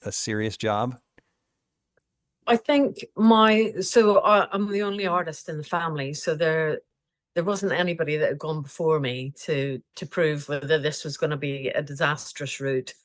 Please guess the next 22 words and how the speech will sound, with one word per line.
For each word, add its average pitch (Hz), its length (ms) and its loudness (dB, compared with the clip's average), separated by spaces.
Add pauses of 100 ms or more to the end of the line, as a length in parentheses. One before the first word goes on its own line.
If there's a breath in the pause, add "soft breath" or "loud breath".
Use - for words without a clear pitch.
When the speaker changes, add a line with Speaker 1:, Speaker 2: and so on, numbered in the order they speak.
(300 loud breath)
Speaker 2:
or, 143 440 2
you 156 120 -2
know, 139 240 0
a - 140 0
highly 147 320 0
successful 156 760 0
route. 123 380 -4
So, 143 320 -2 (340 loud breath)
you 185 60 -4
know, 160 100 4
I 175 80 4
got 175 260 2
to, 175 80 -12 (300)
to 165 100 -10
be 160 160 0
the, 151 380 2
the 147 80 -16
one 160 160 -2
that 151 140 -2
ventured 151 480 0
out 139 340 6 (100)
alone 151 540 -2